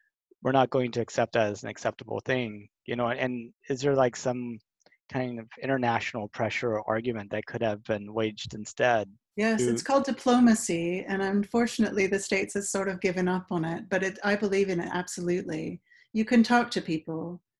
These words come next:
Speaker 2: That's how you solve problems, like, uh, like grown adults. You know,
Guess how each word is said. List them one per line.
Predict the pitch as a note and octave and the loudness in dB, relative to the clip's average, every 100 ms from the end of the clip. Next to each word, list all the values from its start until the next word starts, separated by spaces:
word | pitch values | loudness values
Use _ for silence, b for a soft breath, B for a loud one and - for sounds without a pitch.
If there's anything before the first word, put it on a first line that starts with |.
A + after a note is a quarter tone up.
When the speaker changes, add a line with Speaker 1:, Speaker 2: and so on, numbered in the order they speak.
| _ - | _ -4
Speaker 2:
That's | G#3 G#3 | -2 -2
how | - F#3+ | -2 -2
you | F#3 F3+ | 0 0
solve | F3 F#3 F#3 | 0 -2 -2
problems, | - F#3 F3+ D#3+ D#3+ D#3+ D#3+ - F#3+ | 0 0 0 -2 -2 -4 -6 -12 -2
like, | F3 F3+ | -2 -2
uh, | F#3 - _ - | -6 -8 _ -8
like | F#3+ F#3 | -6 -6
grown | - F#3 F#3 | -2 0 2
adults. | F3+ F3+ E3+ - - - - - b b b b - | 0 0 -2 -6 -12 -16 -16 -16 b b b b -4
You | F#3 | 0
know, | F3 E3+ E3+ G#3 | 2 0 -4 -6